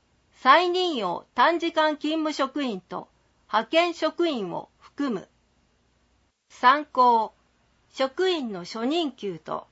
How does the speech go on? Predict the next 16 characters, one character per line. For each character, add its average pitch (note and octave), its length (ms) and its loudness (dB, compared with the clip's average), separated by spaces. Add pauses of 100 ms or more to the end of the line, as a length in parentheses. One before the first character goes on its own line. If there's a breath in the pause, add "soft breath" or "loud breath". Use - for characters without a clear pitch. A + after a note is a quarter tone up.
(340)
経 D#4+ 240 2
験 E4 280 0
年 D4 200 2
数 C#4+ 260 -8
別、 A#3+ 440 -4 (240)
学 A3+ 300 -2
歴 E4 240 -2
別 C#4 260 -4
の A3+ 260 0 (320)
給 F4+ 280 0
料 F4 220 2
月 D#4+ 260 -6
額 A3+ 260 -4
の D#3+ 160 -10
状 G#3 240 -2
況。 F#3 440 -6